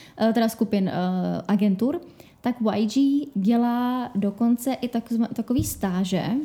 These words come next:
pro lidi z celého světa, kde, eh, tam se sejde třeba, já nevím, dvacet vybraných lidí z celého světa a oni jim řeknou, Tak, tady máte pět kluků, tady máte, jak vypadají a vymyšl-, vymyslete jim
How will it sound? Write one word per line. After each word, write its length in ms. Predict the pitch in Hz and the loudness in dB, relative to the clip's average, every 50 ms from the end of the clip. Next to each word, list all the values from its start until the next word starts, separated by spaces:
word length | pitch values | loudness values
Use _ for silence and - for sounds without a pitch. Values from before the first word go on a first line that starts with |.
| 285 - | -4 -2
pro 120 | 208 208 | 0 0
lidi 240 | 214 226 233 220 233 | 2 2 2 2 0
z 60 | 226 | -2
celého 340 | - - 220 214 208 226 269 | 0 0 2 2 2 2 0
světa, 540 | 277 - - 190 180 185 - 175 185 - 247 285 277 - - - - - - - _ _ - | -2 -2 -2 -2 -2 -2 -4 -6 -2 -2 -2 -2 -2 -6 -14 -20 -20 -20 -20 -20 _ _ -4
kde, 540 | - 233 190 233 240 247 247 247 254 254 277 269 - - - - _ - | -2 0 2 2 2 2 2 0 0 -2 -4 -8 -12 -18 -20 -20 _ -4
eh, 260 | 220 220 220 220 214 220 | -2 0 0 0 0 2
tam 140 | 240 247 | 2 2
se 120 | 240 - 262 | 2 2 -2
sejde 360 | 254 - 254 247 233 240 240 | -2 0 0 2 2 2 0
třeba, 300 | 247 - 247 240 220 226 | 0 0 0 2 2 2
já 120 | 226 220 | 2 2
nevím, 300 | 226 220 196 151 143 - | 2 0 0 -2 -2 -4
dvacet 340 | 165 185 233 262 240 294 262 | 0 0 0 0 0 0 2
vybraných 480 | 247 262 247 233 240 240 247 240 240 247 | 2 4 4 4 4 4 4 2 2 2
lidí 240 | 226 226 214 220 214 | 2 2 2 2 0
z 60 | - | 0
celého 360 | - 226 214 220 214 175 147 | -2 0 2 2 2 0 0
světa 400 | - - - 214 - - 294 277 | -2 -2 -2 -4 -2 -2 -4 -6
a 180 | - - - - | -4 -4 -2 0
oni 160 | 214 208 208 | 2 2 4
jim 120 | 196 190 | 2 2
řeknou, 260 | 185 - - - - - 220 - | 0 -2 -4 -8 -10 -10 -10 -10
Tak, 220 | - - - - - _ - | -12 -12 -14 -16 -20 _ -6
tady 140 | 185 202 | -2 0
máte 260 | 254 302 330 320 370 359 | 0 0 0 -2 -4 -6
pět 180 | - 370 - | -6 -6 -6
kluků, 600 | - - 180 160 - - 170 165 175 202 247 294 - - - _ - - - | -4 -4 -4 -4 -4 -4 -4 -2 -2 -2 -2 -4 -6 -10 -16 _ -20 -8 -4
tady 120 | 214 214 240 | 0 0 2
máte, 220 | 254 277 285 339 | 2 0 0 -2
jak 100 | 302 226 | -2 -2
vypadají 420 | 190 196 190 - 185 180 160 160 - | -2 -4 -4 -4 -4 -4 -4 -4 -4
a 100 | - 208 | -4 -2
vymyšl-, 400 | 214 226 220 214 208 - 214 190 - | 0 2 2 2 0 -2 -6 -6 -4
vymyslete 500 | 202 208 208 208 208 208 202 185 - 165 | 0 2 2 2 2 2 -2 -4 -6 -6
jim 160 | - - - | -6 -6 -8